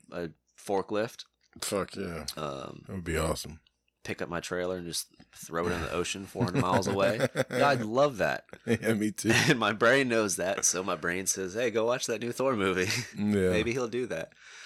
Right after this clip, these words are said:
Speaker 1: Uh, but
Speaker 2: This drink is delicious. I'll have another.
Speaker 1: I, I think it's,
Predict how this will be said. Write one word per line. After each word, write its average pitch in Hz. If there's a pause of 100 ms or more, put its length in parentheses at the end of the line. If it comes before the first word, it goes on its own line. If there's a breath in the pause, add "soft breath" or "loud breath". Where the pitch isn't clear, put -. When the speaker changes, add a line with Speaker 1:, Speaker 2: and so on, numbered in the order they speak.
(480 loud breath)
Speaker 1:
Uh, 85 (680)
but 104
Speaker 2:
This 98
drink 147 (280)
is -
delicious. - (460)
I'll -
have -
another. - (880)
Speaker 1:
I, 98 (100)
I 98
think 120
it's, -